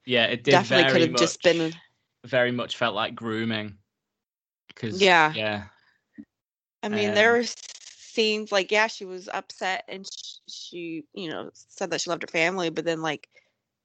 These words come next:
Speaker 2: after her, watching her father die and her mom, you know, she didn't really show much remorse and emotion about all that.
Speaker 1: Mm-hmm.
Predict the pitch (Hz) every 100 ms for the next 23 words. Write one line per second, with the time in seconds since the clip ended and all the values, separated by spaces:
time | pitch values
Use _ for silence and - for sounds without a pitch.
0 | _ _ _ _ 185 185 180 175 - -
1 | - - 175 - 165 175 - 165 170 165
2 | 165 160 165 165 165 165 151 170 175 160
3 | 160 165 170 185 - 190 160 147 151 160
4 | 190 _ _ _ - - 175 165 170 160
5 | 90 175 165 151 151 151 - _ _ 415
6 | - - - 220 208 196 190 180 - -
7 | - - _ _ _ _ 190 180 175 180
8 | 180 - - 196 160 151 147 208 247 -
9 | 139 117 78 - - - - - - _
10 | _ - 117 110 117